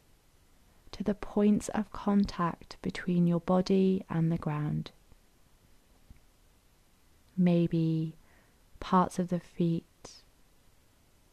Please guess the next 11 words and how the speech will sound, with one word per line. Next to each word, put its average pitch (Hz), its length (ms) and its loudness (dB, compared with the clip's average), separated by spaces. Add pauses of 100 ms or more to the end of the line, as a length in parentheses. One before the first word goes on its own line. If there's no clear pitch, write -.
(1160)
the 196 120 0
legs, 175 580 0 (3000)
and 185 180 4
the 196 60 4
pelvis. - 840 -6 (3750)
Notice 190 800 4
the 196 120 -2
weight 185 440 2
of - 120 -8
your 180 100 -2
hips - 840 -8